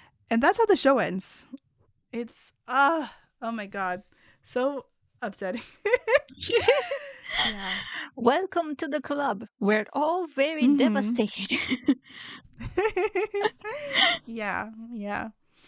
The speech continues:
Speaker 1: But yeah, so what did you think of the finale?
Speaker 2: Okay, this was incredibly good. Very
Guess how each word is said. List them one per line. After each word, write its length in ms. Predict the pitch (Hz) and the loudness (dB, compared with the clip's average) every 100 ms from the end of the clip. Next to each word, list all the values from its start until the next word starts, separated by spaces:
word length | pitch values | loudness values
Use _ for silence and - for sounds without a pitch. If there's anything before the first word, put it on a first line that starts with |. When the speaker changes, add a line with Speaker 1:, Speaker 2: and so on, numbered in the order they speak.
| - | -4
Speaker 1:
But 80 | 214 | 2
yeah, 180 | 226 196 | 2 2
so 180 | - 220 | 0 0
what 160 | 262 | 2
did 180 | 294 254 | 0 -2
you 120 | 240 233 | -2 -2
think 320 | - 220 196 | -2 -4 -2
of 180 | 185 190 | -4 -2
the 200 | 175 180 | -4 -4
finale? 680 | - 180 180 190 - - 208 _ _ _ _ _ _ _ _ _ _ _ _ _ - | -6 -4 -2 -2 -4 -8 -12 _ _ _ _ _ _ _ _ _ _ _ _ _ 0
Speaker 2:
Okay, 360 | 220 - - 180 | 0 0 -8 0
this 320 | 247 302 - - | 0 0 -6 -2
was 720 | 247 247 247 233 - - - _ _ _ _ - | 2 2 0 -2 -6 -10 -14 _ _ _ _ 4
incredibly 1120 | 254 247 - 254 254 240 233 214 220 214 214 190 | 4 4 -2 -2 0 0 0 0 -2 -2 -4 -4
good. 320 | 196 180 180 - - | -2 -2 -4 -8 -6
Very 840 | 185 214 247 254 254 247 247 247 | 2 2 4 0 0 0 0 -4